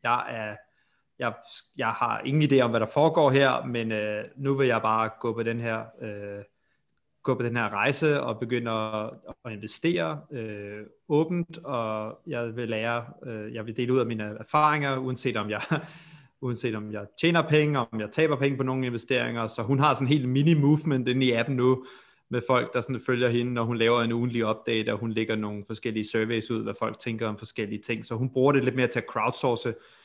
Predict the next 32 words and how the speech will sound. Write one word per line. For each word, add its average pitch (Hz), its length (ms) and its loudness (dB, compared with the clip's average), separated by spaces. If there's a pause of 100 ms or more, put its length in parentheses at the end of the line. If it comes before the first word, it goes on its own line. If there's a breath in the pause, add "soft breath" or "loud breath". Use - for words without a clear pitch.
(160 soft breath)
forskellige 120 400 -2
insights, 117 580 0
og 117 120 -8
så - 100 -4
er 117 40 -2
der 113 80 -2
sådan 120 140 -8
en - 20 -6
helt, 117 200 -4 (280)
øh, 107 340 -2
subcommunity 117 880 -2
under 123 220 -4
hende, 110 340 -4 (680)
der 104 80 -6
snakker 107 360 -4
om 107 80 -6
ting. 104 240 -10 (440 soft breath)
Øhm, 101 220 -6 (380 loud breath)
det 185 80 10
er 214 40 8
så 196 180 6
i 151 140 10
øvrigt 165 220 8
begge 151 240 6
to, 156 400 4
sådan 131 240 -2
det 135 180 4
vi 127 60 4
kalder 117 240 0
sådan, 104 440 -4
altså 104 280 -4 (560)
celebs 123 520 0